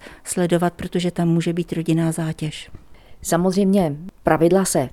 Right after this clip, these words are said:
Speaker 2: mění, zákony také. Dříve byla možná povinná i další vyšetření. Co byste doporučila dodržovat i v této době, i když to takzvaně povinné není?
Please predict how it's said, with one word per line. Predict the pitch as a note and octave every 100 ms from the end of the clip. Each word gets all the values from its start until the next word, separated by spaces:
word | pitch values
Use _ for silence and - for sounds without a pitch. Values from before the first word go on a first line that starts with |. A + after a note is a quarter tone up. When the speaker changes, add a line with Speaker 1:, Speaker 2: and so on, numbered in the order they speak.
| -
Speaker 2:
mění, | D3 C#3+ C3+ C#3 C#3 E3+ A3+ - -
zákony | C3+ C3 F3 F3
také. | - A#2+ C#3+ C3+ D3+ - - - - - -
Dříve | D3+ E3+ E3
byla | E3+ E3+
možná | D#3+ D#3 F3
povinná | E3 D#3 D#3 D3+
i | -
další | D3+ D3 D3 - B2+ A2+
vyšetření. | B2 - A#2+ - B2+ - - - - -
Co | G3+
byste | A#3+ - C4+ -
doporučila | E3+ D#3 E3+ F3 E3+ F3+ D#3+ E3 F3+
dodržovat | E3+ F3 E3+ D3 E3+ D#3 -
i |
v | -
této | D#3+ - D#3+
době, | D3 D3+
i | -
když | D#3+ E3+ E3+
to | - E3+
takzvaně | D#3 C#3 D#3 D#3+
povinné | - D3 D3+ D3
není? | D3 D3 C3